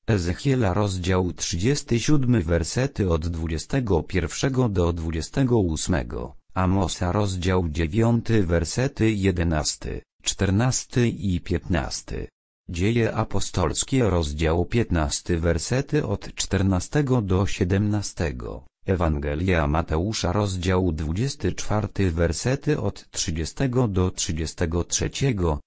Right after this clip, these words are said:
Ewangelia Łukasza, rozdział dwudziesty pierwszy, wersety od dwudziestego siódmego do trzydziestego szóstego,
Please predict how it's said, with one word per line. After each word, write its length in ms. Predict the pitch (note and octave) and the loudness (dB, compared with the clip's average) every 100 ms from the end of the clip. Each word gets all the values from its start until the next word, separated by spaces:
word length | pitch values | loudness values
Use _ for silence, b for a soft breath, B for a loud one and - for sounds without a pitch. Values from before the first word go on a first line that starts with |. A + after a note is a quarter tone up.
| _ | _
Ewangelia 800 | G2 F2+ D#2+ D2 D2 D2+ D#2 F#2 | -2 2 2 0 -2 -2 0 2
Łukasza, 640 | E2+ D#2+ D2+ G#2 F#2+ - F2 | 2 0 -2 -2 0 0 0
rozdział 600 | G#2 F#2+ F2+ F#2 F#2 F2 | 0 0 0 2 2 0
dwudziesty 640 | D#2 D#2 G#2 C#3 - F2 | -2 -2 -2 -4 -2 -2
pierwszy, 600 | C3 D3+ C#3 - - F#2+ | 0 0 0 -2 0 0
wersety 640 | E2+ E2 - B2 C#3 A2 F2 | 2 0 0 -2 0 0 0
od 160 | D#2+ | 0
dwudziestego 760 | E2+ E2 E2 D2+ - C#3 C#3 B2 | -2 -4 -4 -4 -2 0 2 2
siódmego 680 | - F2+ E2+ F#2 B2 B2+ A#2 | 0 0 2 0 2 0 2
do 240 | F#2 F#2 | 2 0
trzydziestego 760 | - - D#2+ D#2 - E2+ D#2+ | -2 -4 -4 -4 -2 0 0
szóstego, 800 | D#2 - G#2+ - E2+ B1 A#1 G1+ | 0 0 -2 -2 -4 -4 -8 -12